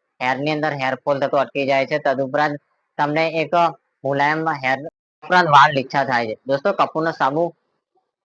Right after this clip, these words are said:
ક્યાં અને કઈ રીતે મળશે? તો દોસ્તો, કપૂરની સાબુ એ તમને અમુક મેડિકલ સ્ટોરમાં જ મળશે, જેની અંદર કોકાસ્ટ નામની ફાર્માસ્યુટિકલ કંપની બનાવે છે, જે એકદમ આયુર્વેદિક સોપ છે. તેના પ્રાઇસની વાત કરીએ તો દોસ્તો, પંચોતેર ગ્રામ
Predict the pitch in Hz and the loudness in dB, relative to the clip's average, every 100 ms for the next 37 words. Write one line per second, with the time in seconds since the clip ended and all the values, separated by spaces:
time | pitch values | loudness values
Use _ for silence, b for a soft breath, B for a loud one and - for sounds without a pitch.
0 | _ 160 156 156 160 143 135 131 127 113 | _ -2 0 2 0 -2 -2 -2 -4 -4
1 | 123 160 156 165 170 135 143 147 147 139 | -4 -2 -2 -2 -2 -2 -2 -4 -2 -2
2 | 147 147 143 143 147 - _ _ 135 143 | 0 -2 -2 -2 -4 -6 _ _ -2 -2
3 | 143 143 131 147 143 139 131 143 139 131 | -2 -2 0 -2 -2 -2 -2 -2 -2 -4
4 | 127 120 135 139 165 160 160 175 - _ | -4 -4 -2 -2 -2 -2 0 -2 -4 _
5 | _ _ - 170 165 165 160 170 160 151 | _ _ -2 0 2 2 0 -2 -4 -2
6 | 156 143 139 143 - 151 156 143 135 143 | -2 -2 -2 -2 -2 -2 -2 -2 -4 -2
7 | 131 131 131 123 120 143 156 - _ - | -2 0 0 -2 -4 -2 -4 -6 _ -6
8 | 139 156 170 143 139 143 151 - 151 131 | -4 -2 -2 0 0 0 -4 -2 -2 -2
9 | - 120 - _ - 143 151 143 127 131 | -4 -8 -8 _ -4 -2 0 -2 -2 -2
10 | 165 151 - 135 151 165 165 147 - 160 | 0 0 0 -2 0 0 0 0 0 -2
11 | 139 123 147 139 156 139 143 | -2 -2 -2 0 0 0 0